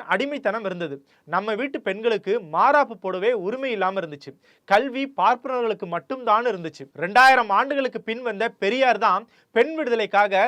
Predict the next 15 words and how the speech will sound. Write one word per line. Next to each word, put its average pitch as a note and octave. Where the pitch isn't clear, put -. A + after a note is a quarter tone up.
ரோட்டுக்கு C4
வந்து G#3+
போராடினாரு. F3+
சாதி C#4
ஒழிப்புக்கு G#3+
அவர் A3
தான் C4+
குரல் A#3
கொடுத்தாரு. E3
அவரின் G3+
குரலை A#3+
அவரோட F#3+
தம்பிகள் A3
அண்ணாவும் A#3
கலைஞரும் G3